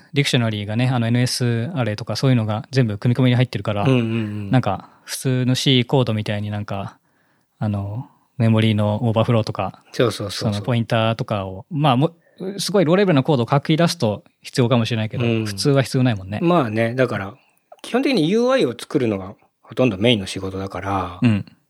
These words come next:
Speaker 2: ね、おや-、アイオーエスのアプリケーションっていうのは。だからまあ、ほとんどないし、最近ライブラリもすごい充実してて、
Speaker 1: うん。
Speaker 2: そういうのやる必要もない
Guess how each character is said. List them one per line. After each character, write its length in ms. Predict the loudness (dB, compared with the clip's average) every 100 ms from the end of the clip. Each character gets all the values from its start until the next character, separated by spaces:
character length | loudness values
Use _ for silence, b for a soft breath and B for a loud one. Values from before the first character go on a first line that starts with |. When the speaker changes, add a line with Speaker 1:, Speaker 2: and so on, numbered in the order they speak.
| _ -20 -10
Speaker 2:
ね、 220 | -2 -2
お 140 | -2 -4
や-、 120 | -4
ア 100 | -2
イ 160 | 0 0
オ 80 | -4 0
ー 260 | 4 6
エ 40 | 4
ス 100 | -4
の 80 | -8
ア 40 |
プ 100 | -8
リ 60 | -6
ケ 80 |
ー 40 | -6
シ 60 |
ョ 40 | -8
ン 20 |
っ 20 |
て 80 | -12
い 20 |
う 40 | -14
の 60 |
は。 100 | -12
だ 80 | -6
か 80 | -6
ら 60 | -6
ま 100 | -8
あ、 60 | -12 _ _ _ _
ほ 120 | _ -2
と 120 | 2
ん 80 | 2
ど 140 | 0
な 280 | -6 -4 -4
い 200 | -4 -12 _
し、 380 | -10 -8 -10 -6
最 140 | -4
近 140 | -2 0
ラ 100 | 0
イ 40 |
ブ 80 | 0
ラ 60 | 0
リ 80 |
も 100 | 0
す 80 | 0
ご 100 | -2
い 40 | 0
充 120 | -2
実 260 | -4 -8
し 100 | -6
て 100 | -4
て、 280 | -4 -8 -12 _ -6
Speaker 1:
う 60 |
ん。 180 | -6 -6 _ _ _ _
Speaker 2:
そ 160 | -10 -6
う 20 |
い 40 |
う 20 | -4
の 80 |
や 120 | -4 -6
る 80 |
必 180 | -8 -6
要 80 | -6
も 120 | -6
な 160 | -6 -8
い 120 | -10